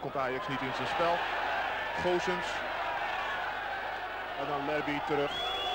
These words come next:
op Schrijvers. Kenmerkend voor deze wedstrijd. Het doelgeroep ook. Rijkaard. Opnieuw Mulby.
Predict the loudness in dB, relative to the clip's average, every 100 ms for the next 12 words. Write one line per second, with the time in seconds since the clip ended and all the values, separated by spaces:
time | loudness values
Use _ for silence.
0 | 0 2 2 2 2 2 2 2 2 2
1 | 4 2 2 2 2 2 2 2 0 2
2 | 0 0 0 0 0 2 2 2 2 4
3 | 2 2 0 -2 -2 -4 -8 -18 -18 -18
4 | -18 -18 -16 -16 -16 -14 -14 -14 -14 -14
5 | -12 -12 -12 -12 -10 -10 -12 -14 -14 -12
6 | -12 -12 -12 -14 -10 -8 -6 -8 -8 -6
7 | -4 -2 -2 0 0 2 2 0 0 -4
8 | -12 -12 -10 -10 -10 -10 -8 -8 -10 -14
9 | -12 -12 -10 -10 -8 -8 -8 -6 -6 -4
10 | -4 -4 -6 -6 -2 0 0 0 2 2
11 | 2 2 0 0